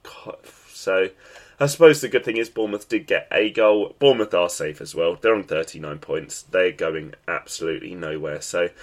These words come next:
I suppose for them, they don't really have to worry anything. Uh, well, they don't have to worry about anything for the rest of the season. And then I guess what we would call, well, what we always celebrate is the,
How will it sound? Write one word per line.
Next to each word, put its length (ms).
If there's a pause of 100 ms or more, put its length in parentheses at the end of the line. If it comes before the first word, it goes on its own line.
(200)
I 80
suppose 380
for 60
them, 240
they 120
don't 300
really 240
have 180
to 100
worry 300
anything. 460 (260)
Uh, 100 (140)
well, 180 (160)
they 120
don't 160
have 100
to 60
worry 180
about 180
anything 300
for 360
the 80
rest 360
of 240
the 80
season. 420 (1400)
And 120
then 160
I 80
guess 320
what 260
we 140
would 180
call, 260
well, 260 (340)
what 160
we 100
always 400
celebrate 400
is 120
the, 340